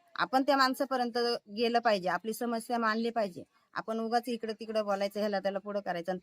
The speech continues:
तो माणूस आपल्याला त्या माणसापर्यंत नेत नाही म्हटल्यावर मग आपण म्हणायचं, "साहेब आम्हाला भेटतच नाही,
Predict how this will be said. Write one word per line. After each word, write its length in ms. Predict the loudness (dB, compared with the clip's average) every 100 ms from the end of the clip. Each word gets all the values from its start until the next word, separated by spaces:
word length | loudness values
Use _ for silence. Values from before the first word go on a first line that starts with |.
| -4
तो 120 | 0
माणूस 260 | 2 0 0
आपल्याला 320 | -2 -2 -2
त्या 160 | 0
माणसापर्यंत 600 | 0 -2 -4 -4 -4 -2 -4
नेत 200 | -2 -4
नाही 180 | -2 -2
म्हटल्यावर 400 | -2 -2 0 0
मग 180 | 0 -2 -6 -14 -8 -4 0
आपण 240 | 0 0
म्हणायचं, 320 | -2 -2 -2 -2
"साहेब 300 | 2 2 2
आम्हाला 300 | 0 0 0
भेटतच 440 | 0 -2 -6 -6
नाही, 140 | -6